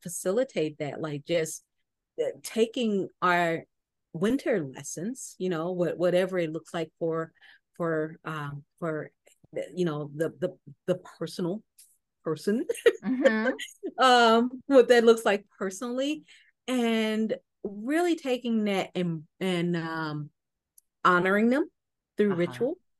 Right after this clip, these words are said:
Speaker 1: right? And then, uh, taking that and then, like, nourishing yourself
Speaker 2: Mm-hmm.
Speaker 1: with that, right? So getting yourself ready for, um,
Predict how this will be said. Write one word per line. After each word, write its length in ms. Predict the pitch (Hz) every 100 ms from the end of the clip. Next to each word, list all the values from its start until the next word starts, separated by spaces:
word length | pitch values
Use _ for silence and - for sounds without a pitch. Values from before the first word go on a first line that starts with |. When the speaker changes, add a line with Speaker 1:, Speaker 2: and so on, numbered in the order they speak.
| _
Speaker 1:
right? 360 | 208 202 277 302 _ _ _ _ _ -
And 300 | 240 226 220
then, 580 | 233 240 240 240 240 - - _ _ _ _ _ _ _ _ _ _ _ 135 -
uh, 80 | 208
taking 360 | 208 254 254 240
that 240 | 214 185 180
and 160 | 190
then, 240 | 196 196 190
like, 180 | 175 -
nourishing 760 | 165 170 170 208 - 185 165
yourself 420 | 147 147 - - _ _ _ _ _ _ _ 165
Speaker 2:
Mm-hmm. 380 | - 143 139
Speaker 1:
with 200 | 143 151 -
that, 200 | 135 - 151
right? 380 | 160 170 180 - _ _ _
So 560 | - - 220 190 185 185
getting 360 | 175 220 240 233
yourself 420 | 220 220 202 196
ready 440 | 190 226 247 165 165 -
for, 500 | 180 165 160 160 -
um, 500 | 165 156 151 156 147